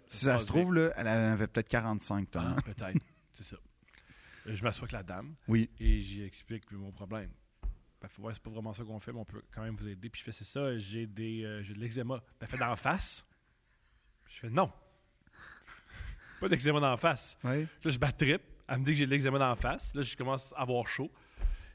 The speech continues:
Speaker 2: Et, euh, on discute, on discute, on discute. Finalement, elle, elle me dit, ah, la crème, tu peux juste aller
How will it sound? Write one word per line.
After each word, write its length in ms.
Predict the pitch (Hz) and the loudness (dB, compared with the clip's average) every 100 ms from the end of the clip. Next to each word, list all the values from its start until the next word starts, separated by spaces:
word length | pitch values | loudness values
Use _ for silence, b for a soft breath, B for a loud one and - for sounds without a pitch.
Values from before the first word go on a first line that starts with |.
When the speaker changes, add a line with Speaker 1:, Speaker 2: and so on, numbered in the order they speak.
| - - | -20 -6
Speaker 2:
Et, 220 | 127 123 | 0 2
euh, 120 | 120 | 2
on 200 | 117 120 | 0 -2
discute, 260 | 123 123 139 | -4 -6 -4
on 40 | 127 | -4
discute, 220 | - 127 | -2 -4
on 40 | |
discute. 240 | 113 - 143 | -4 -4 -4
Finalement, 180 | 135 151 131 | -2 -2 -2
elle, 80 | 131 | -2
elle 80 | 127 | -4
me 80 | 127 | -4
dit, 160 | 131 170 | -4 4
ah, 220 | 254 175 | 4 4
la 100 | 131 | 2
crème, 300 | - 185 196 | 0 -2 -2
tu 100 | - | -2
peux 100 | 147 | -4
juste 120 | 165 | -2
aller 240 | 143 143 | 0 2